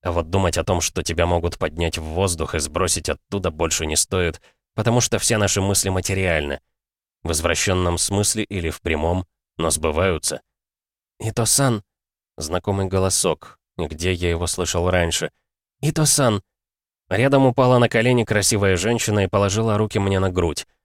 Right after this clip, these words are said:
Я скривился от боли, но промолчал. Она что-то быстро зашептала, и от её ладоней потянуло приятным теплом. «Сара-то?» — тихо прохрипел я. «Не узнал. Богатой будешь».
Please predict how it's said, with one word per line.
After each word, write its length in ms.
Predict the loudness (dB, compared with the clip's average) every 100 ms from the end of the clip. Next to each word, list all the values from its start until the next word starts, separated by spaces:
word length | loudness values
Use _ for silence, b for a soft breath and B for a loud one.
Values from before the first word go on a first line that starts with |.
| _ _
Я 180 | -2 0
скривился 600 | 2 0 2 2 2 0
от 80 | 0
боли, 280 | 0 0 0
но 180 | 0
промолчал. 720 | -2 0 0 -2 0 0 0 b b b _ -2
Она 200 | 2 2
что-то 280 | 2 0
быстро 380 | 0 0 0 0
зашептала, 680 | 2 0 -4 -4 0 2 2
и 160 | 0
от 160 | -4 -2
её 260 | -2 0 2
ладоней 420 | 2 2 0 0
потянуло 440 | 0 0 2 0
приятным 520 | 0 -2 -2 -2 -4
теплом. 520 | -2 -6 0 0 0 -4 _ _ _ _ _ _ _
«Сара-то?» — 680 | -4 0 2 2 0 -6 -12 _ _ _ _
тихо 280 | -8 -6 -4
прохрипел 540 | -4 -2 -4 -2 -2
я. 220 | -2 -4 -6 _ _ _ _ _ _
«Не 200 | -6 0
узнал. 600 | 0 2 2 2 2 -4 _ _
Богатой 560 | -4 -2 0 0 0 -2
будешь». 460 | -2 -6 -6 -8